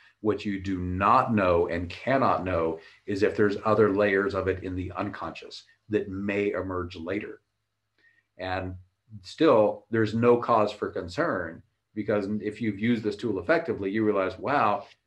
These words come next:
it doesn't matter if another layer comes up later because I got this healing invocation and I can just deal with it then." So you get to realize, "I don't have to worry about some old trauma coming up," 'cause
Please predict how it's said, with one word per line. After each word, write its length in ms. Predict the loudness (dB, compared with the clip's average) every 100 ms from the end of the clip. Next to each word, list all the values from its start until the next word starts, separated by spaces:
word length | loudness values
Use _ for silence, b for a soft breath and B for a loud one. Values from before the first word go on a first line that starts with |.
| _ _ _ _
it 160 | -6 0
doesn't 340 | 0 2 -4
matter 560 | -4 0 2 2 2 0
if 140 | -6
another 260 | -4 -4 -2
layer 300 | -2 -2 -4
comes 260 | -8 -10
up 160 | -8 -4
later 300 | -4 -2 -2
because 280 | -4 -8 -8
I 120 | -8 -6
got 240 | -6 -6
this 180 | -8 -10
healing 300 | -6 -6 -6
invocation 720 | -10 -12 -12 -14 -14 -16 -16 -14
and 200 | -14 -10
I 140 | -12
can 200 | -12 -14 -14
just 200 | -14 -16 _ _ _ -16
deal 160 | -10 -10
with 140 | -8
it 120 | -12 -8
then." 160 | -8 -8 -14 _ _ _ b b b b _
So 540 | -4 -2 0 -2 -6 -10
you 240 | -8 -8
get 260 | -4 -6 -4
to 100 | -6
realize, 260 | -2 -2 -2
"I 80 | -2
don't 120 | -2
have 140 | -2 -4
to 80 | -8
worry 560 | 0 4 6 4 2
about 300 | -2 -2 -2
some 160 | -4 -4
old 160 | -4
trauma 260 | 2 2 2
coming 320 | -2 -6 -6
up," 180 | -8 -8
'cause 360 | -8 -8 -8